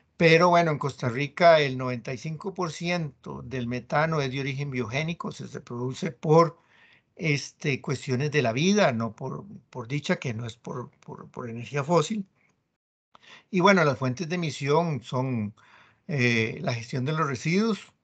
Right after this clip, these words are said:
que no ha sido muy buena en Costa Rica, eso desgraciadamente. Eh, en agricultura, que ahora lo vamos a ver, bueno, ya vimos que la ganadería, por ejemplo, el metano es la mayor emisora. Eh, los humedales es,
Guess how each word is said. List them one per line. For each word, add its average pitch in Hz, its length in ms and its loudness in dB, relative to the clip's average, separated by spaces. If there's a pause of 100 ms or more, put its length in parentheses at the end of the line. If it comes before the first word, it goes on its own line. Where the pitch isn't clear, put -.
que 135 140 -4
no 120 120 -2
ha 117 40 -4
sido 123 220 -2
muy 127 160 0
buena 131 460 2
en 120 80 -2
Costa 127 320 -8
Rica, 147 320 -2
eso 135 520 -8
desgraciadamente. 123 960 -4 (540)
Eh, 139 360 4
en 165 180 4
agricultura, 151 840 0
que 123 160 -4
ahora 107 220 -2
lo 127 120 0
vamos 127 280 -2
a 131 80 -2
ver, 185 480 -2
bueno, 120 220 -4
ya 120 140 -6
vimos 185 440 0 (460)
que 113 580 0
la 123 120 0
ganadería, 117 540 2
por 156 120 0
ejemplo, 131 280 -2
el 135 60 -4
metano 139 400 0
es 123 80 0
la 123 80 0
mayor 120 460 -2
emisora. 139 600 -2 (480)
Eh, 143 400 4
los 165 240 0
humedales 151 760 2
es, 139 320 -12